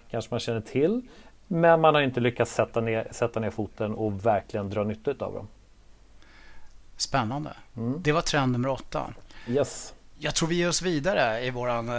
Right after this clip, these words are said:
Speaker 2: eh,
Speaker 1: Nummer sju.
Speaker 2: resa här.
Speaker 1: Ja,
Speaker 2: Nummer sju.
Speaker 1: vi
Speaker 2: blir det
Speaker 1: gör
Speaker 2: då.
Speaker 1: det. Vi,
Speaker 2: Social,
Speaker 1: vi
Speaker 2: so-, jag säger vilken det
Speaker 1: Ja,
Speaker 2: är
Speaker 1: jag säger
Speaker 2: nu.
Speaker 1: det.
Speaker 2: Eh, spoila det lite grann här.
Speaker 1: Ja.
Speaker 2: Social responsibility. Den, eh, den är en annan. Lite
Speaker 1: Mm.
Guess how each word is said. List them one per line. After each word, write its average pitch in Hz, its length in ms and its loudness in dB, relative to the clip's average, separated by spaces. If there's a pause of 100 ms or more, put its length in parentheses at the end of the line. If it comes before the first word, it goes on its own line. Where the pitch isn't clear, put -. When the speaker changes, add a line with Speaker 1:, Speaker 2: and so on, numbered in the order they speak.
Speaker 2:
eh, 113 1160 -8 (760)
Speaker 1:
Nummer 185 200 8
sju. 214 120 12
Speaker 2:
resa 147 300 10
här. 131 320 6 (100)
Speaker 1:
Ja, 135 60 4
Speaker 2:
Nummer 160 260 12
sju. 170 300 8
Speaker 1:
vi 117 60 -6
Speaker 2:
blir 156 180 8
det 156 120 6
Speaker 1:
gör 196 120 12
Speaker 2:
då. 196 60 12
Speaker 1:
det. 151 60 8
Vi, 135 60 6
Speaker 2:
Social, 170 640 8 (340)
Speaker 1:
vi 160 60 -2
Speaker 2:
so-, 190 220 8
jag 175 160 6
säger 226 280 6
vilken 151 240 2
det 147 60 4
Speaker 1:
Ja, 170 220 12
Speaker 2:
är 185 60 12
Speaker 1:
jag 139 100 8
säger 214 200 8
Speaker 2:
nu. 120 60 6
Speaker 1:
det. 135 60 4
Speaker 2:
Eh, 120 60 -2
spoila 190 500 4
det 127 100 -2
lite 120 180 -6
grann 113 100 -4
här. 113 120 -6
Speaker 1:
Ja. 120 40 0
Speaker 2:
Social 156 400 6
responsibility. 160 840 0
Den, 156 320 -2
eh, 156 160 0 (600)
den 170 220 2
är 214 40 2
en 202 80 4
annan. 151 380 2
Lite 165 300 -6
Speaker 1:
Mm. 135 120 -2